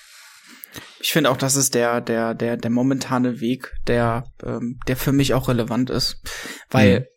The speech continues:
Speaker 1: ich meine, der, äh, der Alltag, der ist, äh, stressig genug. Und gerade zu Corona-Zeiten, wo du, ähm, dich zwar jetzt wieder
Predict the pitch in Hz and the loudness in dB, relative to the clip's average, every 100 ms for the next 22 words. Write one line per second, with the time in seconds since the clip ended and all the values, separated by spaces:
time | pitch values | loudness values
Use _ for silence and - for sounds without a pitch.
0 | _ - 135 135 131 123 123 123 117 117 | _ -8 0 2 4 2 2 2 2 0
1 | 113 - 113 113 135 - _ _ _ - | -4 -4 -2 -4 -6 -14 _ _ _ 0
2 | - 147 151 143 135 131 - - - 127 | 4 4 4 2 0 -4 -18 -10 -4 -2
3 | 104 120 - - - 120 120 - - 139 | -2 -4 -4 -8 -8 -6 -4 -4 -2 0
4 | - 123 120 123 131 - - _ _ 131 | 0 0 0 2 0 -6 -16 _ _ -2
5 | 123 127 127 127 - 127 127 127 127 127 | 0 2 0 0 -2 -2 0 2 2 2
6 | 127 123 123 123 123 123 120 120 120 90 | 0 0 2 2 2 0 0 0 0 0
7 | 113 113 113 113 - - - - - - | 0 2 0 -2 -16 -16 -16 -18 -20 -20
8 | _ 123 120 - 113 120 123 117 120 113 | _ -4 0 0 2 2 0 0 0 2
9 | 113 113 113 | 0 0 -4